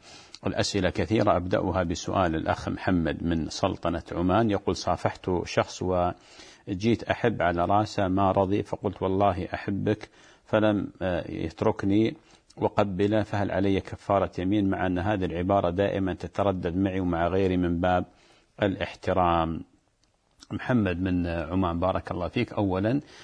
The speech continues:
يجب على الإنسان أن يعظم اليمين وأن يحفظ اليمين." قال الله جل وعلا: "واحفظوا أيمانكم". وبالنسبة للأيمان على ثلاثة أقسام:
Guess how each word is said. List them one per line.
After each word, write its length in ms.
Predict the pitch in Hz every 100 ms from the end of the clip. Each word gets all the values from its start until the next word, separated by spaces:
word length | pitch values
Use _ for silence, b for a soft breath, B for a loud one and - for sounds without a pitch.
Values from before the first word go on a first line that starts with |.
| B -
يجب 320 | 110 92 80
على 120 | 90
الإنسان 480 | 85 82 - 113 95
أن 120 | 92
يعظم 500 | 90 90 95 90 87
اليمين 480 | 85 85 92 117 110
وأن 240 | 82 82
يحفظ 360 | 98 - 80 82
اليمين." 480 | 87 85 87 80 73 B B B -
قال 200 | 101 90
الله 360 | 92 92 87
جل 280 | 85 82 85
وعلا: 300 | 92 110 107
"واحفظوا 460 | 117 - 98 90 -
أيمانكم". 580 | 92 90 78 64 - - B B B B
وبالنسبة 680 | 110 113 113 120 139 - 101 -
للأيمان 840 | 98 92 87 90 92 95 101 110
على 220 | 92 92 90
ثلاثة 600 | - 98 87 87 - 80
أقسام: 300 | - -